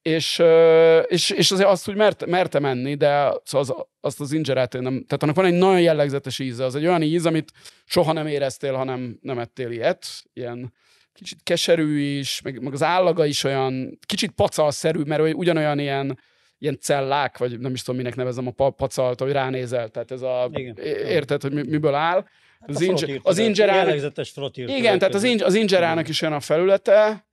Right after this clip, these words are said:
Speaker 1: és akkor úgy azt, azt, azt úgy megmertük enni, meg, meg az olasz hatásnak van, van is spagetti, az is szokott lenni, és akkor azt úgy lehet enni, de a, a mézsőrre meg az ilyen nyers húsokra nem, nem,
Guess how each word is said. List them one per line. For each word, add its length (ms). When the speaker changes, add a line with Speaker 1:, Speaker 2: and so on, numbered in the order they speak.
Speaker 1:
és 160
akkor 180
úgy 100
azt, 220
azt, 260
azt 360
úgy 60
megmertük 600
enni, 460
meg, 240
meg 180
az 160
olasz 380
hatásnak 580
van, 220
van 120
is 80
spagetti, 540
az 100
is 80
szokott 380
lenni, 320
és 180
akkor 200
azt 140
úgy 200
lehet 300
enni, 340
de 140
a, 540
a 40
mézsőrre 580
meg 140
az 160
ilyen 100
nyers 280
húsokra 400
nem, 320
nem, 260